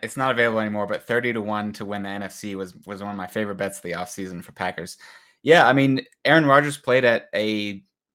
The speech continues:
probably league average quarterback level last year. Um, and so when you're talking about the transition from Aaron Rodgers to Jordan Love, there's a possibility that Jordan Love is a league average quarterback, in which case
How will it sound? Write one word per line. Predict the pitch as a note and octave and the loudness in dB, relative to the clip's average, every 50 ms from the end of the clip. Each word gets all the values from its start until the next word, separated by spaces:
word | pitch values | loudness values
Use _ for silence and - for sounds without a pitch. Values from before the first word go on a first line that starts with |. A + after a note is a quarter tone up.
| _ - | _ -6
probably | - G#2+ G#2 G#2 G2 G#2 G2+ G2+ G2 | -2 -2 -2 -2 -2 -4 -6 -6 -6
league | F#2+ F#2+ G2+ G#2+ G#2 F#2 - | -6 -6 -6 -6 -6 -8 -10
average | - - F2+ F#2+ F#2+ G2+ G2+ G2 - - | -10 -8 -8 -8 -6 -6 -8 -8 -8 -10
quarterback | - - G2+ G2 G2 G#2 G2+ G2+ G2+ | -4 -4 -2 -2 0 -2 -2 -2 -2
level | G2+ G#2 G#2 A2 A2 G#2+ | -4 -4 -4 -4 -4 -4
last | G#2 F#2+ G2 G#2 - - - | -2 -4 -4 -6 -8 -8 -8
year. | G#2+ G#2+ A2+ A#2+ B2 C3+ C#3+ _ _ _ _ _ - | -4 -4 -2 -2 -4 -6 -10 _ _ _ _ _ -6
Um, | G2+ G2 F#2 F#2 F2+ F2+ F2+ F#2+ F#2 - - | -4 -4 -2 -4 -4 -6 -8 -10 -12 -10 -6
and | A2 A2 G#2+ | -4 -4 -4
so | G#2+ - A#2+ A2 G#2+ A2 G#2+ - - | -2 2 2 2 2 2 0 -4 -6
when | D#2+ G#2+ A#2 A2+ | -4 -4 -2 -2
you're | A#2 A#2 A2+ | -2 -2 0
talking | - A#2+ A#2 A#2 A#2+ G#2+ | 0 0 0 0 0 -4
about | G#2+ G2 G#2+ G#2 G#2 G#2 - - - | -2 0 2 2 2 0 0 -4 -10
the | A2 | -12
transition | G#2 - - A2 G2+ G#2 G2+ A2 A2 - - G#2 G2 | -10 -6 -4 -4 -4 -4 -4 -6 -6 -6 -6 -8 -8
from | - G2+ G#2 | -8 -8 -8
Aaron | G2+ G2 G2 | -6 -6 -4
Rodgers | G2 G2+ G2+ G2 G2 F#2 - | -2 -2 -4 -4 -6 -12 -14
to | - - | -10 -8
Jordan | G#2+ G2+ G2 G2 F#2+ | -6 -4 -4 -4 -2
Love, | G2+ A2+ A#2+ G#2+ G2 - _ _ _ _ _ _ _ _ _ _ | -2 0 0 -2 -2 -6 _ _ _ _ _ _ _ _ _ _
there's | - A#2 B2+ C#3 C#3 | 2 2 2 2 2
a | C#3 | 2
possibility | - C3+ B2+ - - - C3 C3+ C3+ | 4 2 2 2 2 -2 -2 0 0
that | B2+ A#2 G#2 | -2 -2 -2
Jordan | A#2 B2+ C3 A#2+ A2+ | 0 0 0 0 2
Love | A#2 B2+ C3+ B2 A2+ | 2 2 2 0 -2
is | A2 G#2 | -4 -4
a | A2+ | -4
league | G#2+ A2+ A#2+ A2 | -4 -2 -2 -2
average | A#2 A#2 A2 A2 G#2 - | 0 -2 -2 -4 -6 -6
quarterback, | - C3 C3+ A#2+ G#2+ G2+ G2+ - | -4 -2 -2 0 -2 -4 -4 -4
in | G#2 | -8
which | A2 A2+ - | -8 -8 -6
case | - A#2+ G#2 G#2 G2 - - | -4 -4 -4 -4 -6 -10 -16